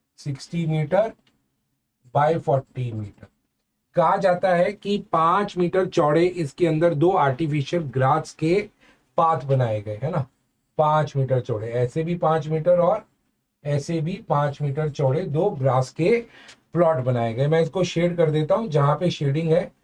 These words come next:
वहाँ पे grass की पट्टियाँ हैं, Right, इस तरह से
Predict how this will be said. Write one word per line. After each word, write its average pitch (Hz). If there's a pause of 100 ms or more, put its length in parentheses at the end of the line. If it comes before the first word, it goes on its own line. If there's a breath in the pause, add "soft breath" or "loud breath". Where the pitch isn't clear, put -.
(280 soft breath)
वहाँ 143
पे 175
grass 143
की 208
पट्टियाँ 123
हैं, 87 (3250)
Right, 185
इस 147
तरह 147
से 185